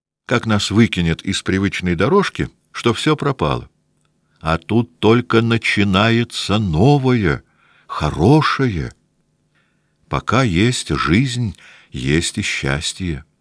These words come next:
Впереди много-много. Это я вам говорю", — сказал он, обращаясь к Наташе. "Да-да", — сказала она, отвечая на совсем другое, —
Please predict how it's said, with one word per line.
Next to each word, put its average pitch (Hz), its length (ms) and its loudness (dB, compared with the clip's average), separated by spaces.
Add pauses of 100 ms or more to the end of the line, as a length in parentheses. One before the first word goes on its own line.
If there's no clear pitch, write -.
(760)
Впереди 92 540 2
много-много. 95 1040 0 (880)
Это 80 300 0
я 65 400 -2
вам 78 260 -4
говорю", — 80 600 -4 (400)
сказал 71 540 -2
он, 67 180 -2 (300)
обращаясь 69 720 -2
к - 100 -12
Наташе. 67 560 -6 (1000)
"Да-да", — 87 600 -4 (320)
сказала 85 600 -2
она, 85 220 0
отвечая 85 520 -4
на 85 80 -4
совсем 85 440 -4
другое, — 82 500 -2